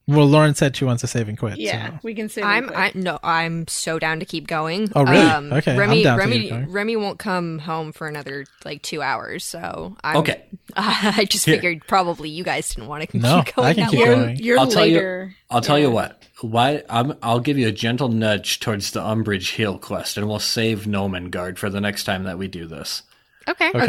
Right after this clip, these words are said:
Speaker 4: 'Cause Nomengard's gonna probably be a bit longer than the one that we just did, I think.
Speaker 2: Okay.
Speaker 1: Okay.
Speaker 2: We have already accomplished more in this couple hours than we have in my personal D and D campaign
Speaker 4: <laughs> Ooh.
Speaker 2: in,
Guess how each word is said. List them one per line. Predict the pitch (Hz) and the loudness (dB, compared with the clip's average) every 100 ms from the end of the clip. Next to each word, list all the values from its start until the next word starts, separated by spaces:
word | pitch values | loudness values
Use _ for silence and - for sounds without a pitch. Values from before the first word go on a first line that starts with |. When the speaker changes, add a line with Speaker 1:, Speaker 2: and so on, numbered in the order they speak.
| - | 2
Speaker 4:
'Cause | 113 | 0
Nomengard's | 135 - 135 156 156 135 117 | -4 0 2 4 4 2 2
gonna | - 117 | 0 0
probably | 120 113 | 0 0
be | 104 104 | 0 -2
a | |
bit | 95 107 | -2 -4
longer | 98 92 92 | -4 -4 -4
than | 90 90 | -8 -8
the | |
one | 90 90 | -8 -8
that | 87 | -10
we | 92 | -8
just | 107 101 | -8 -8
did, | - 90 | -10 -10
I | - | -14
think. | - - - _ _ _ - | -16 -18 -18 _ _ _ -14
Speaker 2:
Okay. | 196 - | -6 -4
Speaker 1:
Okay. | 117 104 - - - - | -4 -4 -10 -20 -20 -12
Speaker 2:
We | 233 269 | 2 4
have | 302 285 | 4 6
already | 285 262 254 240 226 | 4 6 4 4 2
accomplished | 196 - 208 196 202 190 208 | 0 -4 -6 -4 -4 -4 -8
more | 185 180 180 185 262 415 427 _ _ _ _ _ | -8 -6 -4 -2 -2 -4 -10 _ _ _ _ _
in | 226 208 196 190 185 185 180 175 - | -2 0 0 -4 -4 -6 -6 -10 -12
this | 185 190 185 - | -8 -6 -6 -10
couple | - 220 - 202 | -8 -10 -8 -8
hours | - 170 196 349 403 - - | -4 -4 -2 -6 -8 -12 -12
than | 196 196 190 | -6 -4 -4
we | 190 196 | -6 -6
have | 190 185 185 185 185 | -4 -4 -4 -4 -6
in | 170 190 180 | -8 -8 -6
my | 165 | -8
personal | - - 214 - 339 320 | -10 -8 -8 -6 -4 -4
D | 330 | -6
and | 349 | -6
D | 330 330 | -4 -4
campaign | 330 339 311 294 311 294 | -4 -2 0 2 4 4
Speaker 4:
<laughs> | - | 2
Ooh. | 139 | 4
Speaker 2:
in, | 214 - - 208 | 4 4 4 2